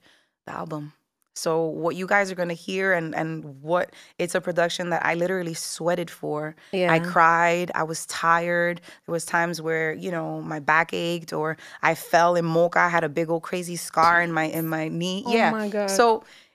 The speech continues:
Speaker 1: it's, it's literally, like, the blood, sweat, and tears. Like, it is all poured into every single record that I have decided to put in La Chachi.
Speaker 2: Mm-hmm.
Speaker 1: Um, and I'm so very proud of it, not only because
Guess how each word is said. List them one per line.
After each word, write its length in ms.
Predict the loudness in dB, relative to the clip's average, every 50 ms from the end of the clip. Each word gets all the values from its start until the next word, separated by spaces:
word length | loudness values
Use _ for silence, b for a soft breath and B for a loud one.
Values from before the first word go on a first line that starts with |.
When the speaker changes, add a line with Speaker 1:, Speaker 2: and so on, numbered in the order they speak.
| B
Speaker 1:
it's, 260 | 2 2 2 0 -4 -2 0
it's 360 | 0 0 0 -6 -14 -14 -16 _ -18 -6
literally, 500 | 2 4 6 6 6 6 4 4 2 4
like, 180 | 4 4 4 4
the 100 | 2 -2
blood, 340 | 0 2 4 4 4 4 4
sweat, 260 | 0 -4 0 0 0
and 160 | 0 0 -4 -6
tears. 420 | -6 -6 -4 -2 -2 -2 -4 -4
Like, 180 | -6 -6 -4 -2
it 100 | -2 -2
is 120 | -2 -2
all 280 | -2 0 2 2 2 0
poured 460 | -2 -6 -8 -6 -2 0 0 -2 -2 -4 -6
into 520 | -6 -4 -4 -6 -8 -8 -8 -8 -8 -6 -4
every 300 | -2 -2 -2 -4 -6 -8
single 440 | -8 -6 -6 -6 -4 -4 -6 -6 -2
record 380 | -2 -2 -2 -2 -4 -8 -8 -6
that 160 | -6 -6 -4
I 140 | -2 -2 -2
have 240 | -2 -4 -6 -8 -8
decided 380 | -12 -12 -8 -8 -8 -8 -8 -10
to 120 | -12 -14 -12
put 160 | -10 -12 -10
in 240 | -10 -10 -10 -8 -8
La 120 | -10 -10
Chachi. 480 | -10 -8 -8 -8 -8 -8 -12 -14 -14 -16 B B B
Speaker 2:
Mm-hmm. 300 | -4 -2 -2 -2 -2 0
Speaker 1:
Um, 480 | 2 2 2 2 0 -2 -4 -8 -8 -4
and 140 | -4 -2 0
I'm 140 | -2 -2 -4
so 240 | -2 -2 -2 0
very 320 | 0 0 0 0 0 -4 -8
proud 400 | -8 -10 -4 0 2 2 2 0
of 120 | -2 -8
it, 160 | -8 -8 -6
not 220 | -4 -2 -2 -2 -2
only 240 | -2 -4 -6 -6 -8
because 480 | -10 -10 -10 -8 -10 -8 -10 -10 -10